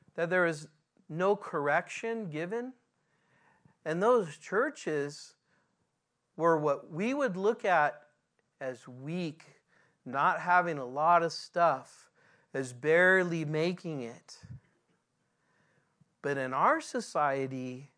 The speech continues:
we see a church like those in the book of Revelation as not a real church because there's not as much financial wherewithal or materialistic type of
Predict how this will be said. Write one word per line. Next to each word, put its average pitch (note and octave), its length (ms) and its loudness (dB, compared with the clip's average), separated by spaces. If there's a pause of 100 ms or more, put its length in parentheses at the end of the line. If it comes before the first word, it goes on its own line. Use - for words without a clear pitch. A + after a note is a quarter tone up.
(420)
we G3 300 -2
see F3 540 -4 (140)
a D3+ 80 -6
church F#3+ 600 2
like C3+ 280 -2
those F3+ 760 4
in D3 80 -4
the C#3+ 80 0
book D#3+ 200 0
of C#3+ 120 -4
Revelation D#3 840 -2 (640)
as C#3+ 240 -2
not D#3 400 2 (800)
a C3+ 60 -4
real C#3+ 300 0
church F3+ 600 2
because E3+ 560 0
there's D3+ 320 -2
not E3 480 2
as D3+ 240 -4
much D#3+ 500 -2 (720)
financial E3+ 960 -2
wherewithal D3+ 1040 6
or D3+ 460 6
materialistic F3+ 1400 2
type E3 360 -2
of D3 240 0